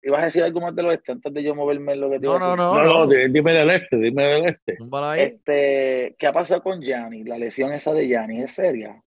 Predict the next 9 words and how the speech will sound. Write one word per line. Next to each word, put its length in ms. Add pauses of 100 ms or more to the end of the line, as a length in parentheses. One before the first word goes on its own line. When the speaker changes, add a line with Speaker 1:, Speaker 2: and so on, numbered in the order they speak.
(920)
Speaker 2:
No, 240
él 160
está 320
bien, 400
lo 140
que 80
le 60
están 280
es, 100